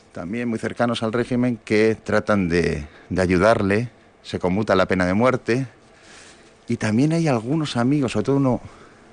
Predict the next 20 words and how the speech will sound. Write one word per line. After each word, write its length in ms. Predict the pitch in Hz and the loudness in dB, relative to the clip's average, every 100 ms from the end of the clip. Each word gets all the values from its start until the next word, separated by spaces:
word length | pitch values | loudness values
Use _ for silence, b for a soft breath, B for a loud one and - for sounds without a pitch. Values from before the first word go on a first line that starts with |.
| - | -6
uno, 560 | 113 120 107 95 64 - 50 | -2 0 0 0 -2 -6 -8
eh, 140 | 60 76 | -8 -6
José 200 | 101 110 | -6 0
María 200 | 104 127 | 2 2
de 80 | 123 | 2
Cosillo, 520 | 85 - 135 127 95 | 0 -2 0 0 0
que 60 | |
es 100 | 98 | 0
el 80 | 104 | -2
responsable 400 | 90 92 92 104 | -2 -4 -2 0
de 40 | 92 | 2
una 100 | 90 | 0
enciclopedia 520 | 80 85 80 87 80 | -2 -6 -2 -2 -2
sobre 300 | - 76 76 | -6 -8 -8
toros, 520 | - 101 101 92 - B B B B B B B - | 0 2 4 2 -2 B B B B B B B -6
eh, 960 | 95 98 98 95 95 90 90 87 85 - | 0 4 4 4 4 4 2 2 0 0
Ernesto 320 | 101 104 101 | -2 0 -2
Jiménez 340 | 101 92 90 | 0 2 0
Caballero, 680 | - 87 85 120 120 107 104 | 0 0 2 2 4 4 2
Dionisio, 680 | 95 92 90 98 104 90 | 2 0 0 -2 0 -2